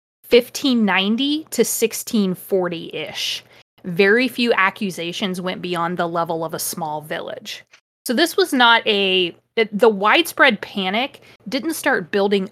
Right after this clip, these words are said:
up until the late sixteenth century, which kind of, I, I feel like it was a s-, it was a good,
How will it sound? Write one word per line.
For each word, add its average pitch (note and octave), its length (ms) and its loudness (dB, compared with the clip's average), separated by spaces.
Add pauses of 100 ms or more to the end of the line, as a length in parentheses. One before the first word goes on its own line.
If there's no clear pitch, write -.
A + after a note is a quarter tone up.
up F3 340 -6 (460)
until G#3 400 2
the F3 160 0
late E3 360 -4
sixteenth - 560 -10
century, - 520 -12 (1400)
which - 360 0 (460)
kind A4 280 2
of, A3 260 2
I, C4 120 2 (100)
I - 60 4
feel G4+ 240 4
like G4 180 4
it B3+ 60 2
was A3+ 120 -2
a G#3 40 -2
s-, - 260 -8
it A3 140 0
was G3 160 -2
a G3 120 0
good, G#3+ 640 2